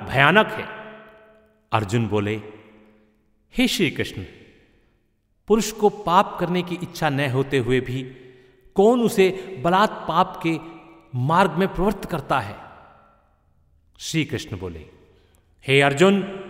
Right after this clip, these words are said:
रजोगुण से उत्पन्न होने वाला काम और क्रोध मनुष्य को पाप मार्ग में ले जाता है। इसे करके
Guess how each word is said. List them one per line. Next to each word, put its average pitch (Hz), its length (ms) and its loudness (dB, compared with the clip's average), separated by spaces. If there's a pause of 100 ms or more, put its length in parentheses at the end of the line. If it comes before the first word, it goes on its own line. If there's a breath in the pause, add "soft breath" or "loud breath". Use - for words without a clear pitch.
(520)
रजोगुण 196 480 8
से 185 120 2
उत्पन्न 202 420 4
होने 185 320 4
वाला 180 200 8
काम 180 560 4 (460)
और 175 100 6
क्रोध 220 520 6 (680)
मनुष्य 208 360 6
को 202 160 6
पाप 196 440 8 (100)
मार्ग 160 240 8
में 165 160 2
ले 147 160 2
जाता 143 320 4
है। 110 180 -2 (920)
इसे 160 200 4
करके 180 460 4